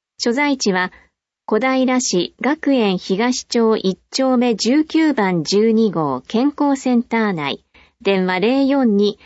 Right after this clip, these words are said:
三四六の三七零六番です。お問い合わせは、休日昼間の診療時間、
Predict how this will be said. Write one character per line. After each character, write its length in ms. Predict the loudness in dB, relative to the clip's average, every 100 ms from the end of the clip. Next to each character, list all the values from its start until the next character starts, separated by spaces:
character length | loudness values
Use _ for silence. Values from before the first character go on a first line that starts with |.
| -20 _
三 380 | -4 0 2 2
四 320 | 2 2 2
六 260 | 0 0
の 240 | 0 -2 -4
三 360 | -8 -4 0 0
七 280 | 0 0 -2
零 260 | -2 0 0
六 240 | -2 -2
番 220 | -4 -6
で 140 | -6 -8
す。 180 | -10 _ _ _ _ _ _ _ _ _
お 80 | -4
問 240 | 0 0
い 60 | 2
合 80 | 0
わ 80 | -2
せ 160 | -2
は、 200 | -2 -2 -6 -20 _ -4
休 220 | 0 2
日 340 | 0 -2 -2
昼 320 | -2 0 0 2
間 140 | 2
の 140 | 2
診 300 | 0 2 2
療 220 | 2 2 2
時 160 | -2
間、 260 | -2 -6